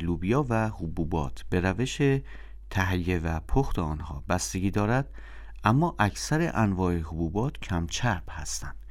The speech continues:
یک استثناء قابل توجه بادام زمینی است که حاوی مقادیر بسیار بیشتری از چربی‌های اشباع نشده است. بادام زمینی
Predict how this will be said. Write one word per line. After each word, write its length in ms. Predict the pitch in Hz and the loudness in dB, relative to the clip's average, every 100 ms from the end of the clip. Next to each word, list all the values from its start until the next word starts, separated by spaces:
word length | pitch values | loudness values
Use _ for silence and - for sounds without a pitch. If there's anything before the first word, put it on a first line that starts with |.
| - - | -12 -2
یک 220 | 175 160 120 | 0 4 4
استثناء 720 | - - - - 98 98 95 | 4 2 0 2 2 2 2
قابل 380 | - 90 87 82 | 2 2 2 0
توجه 640 | 90 85 80 - 135 143 - - - - | 0 0 0 2 2 2 -4 -8 -8 -6
بادام 580 | 85 87 82 82 82 82 | 2 2 4 2 2 2
زمینی 480 | 80 82 71 71 - | 2 0 0 -4 -6
است 240 | - - - - - - | -8 -10 -12 -12 -12 -2
که 100 | 113 | 2
حاوی 420 | 107 104 101 135 | 6 6 6 4
مقادیر 580 | 156 107 95 90 95 92 | 6 8 8 6 6 6
بسیار 520 | 80 87 - 90 87 | 4 0 2 2 2
بیشتری 640 | - 110 117 - 147 98 - | 2 2 2 2 2 2 0
از 240 | - - | -2 -4
چربی‌های 880 | - 82 80 80 76 82 78 76 73 - - - - | 0 2 2 -2 -2 0 0 -2 -2 -8 -12 -10 0
اشباع 320 | 98 - 90 | 0 2 2
نشده 400 | 82 82 78 78 | 0 -2 -4 -6
است. 320 | - - - - - - - | -8 -10 -10 -10 -10 -12 2
بادام 360 | 135 143 143 | 4 6 4
زمینی 480 | 131 139 143 147 180 | 4 4 2 2 0